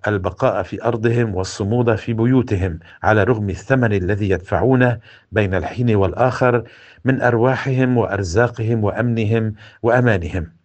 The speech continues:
لأنهم اختاروا أن يصونوا لبنانيتهم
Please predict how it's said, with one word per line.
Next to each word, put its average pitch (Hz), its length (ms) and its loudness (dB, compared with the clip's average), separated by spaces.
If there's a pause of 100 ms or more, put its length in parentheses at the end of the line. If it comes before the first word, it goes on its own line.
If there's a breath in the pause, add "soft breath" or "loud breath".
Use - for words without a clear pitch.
(120)
لأنهم 107 580 2
اختاروا 120 600 2 (260 loud breath)
أن 117 140 2
يصونوا 113 600 2
لبنانيتهم 131 1080 2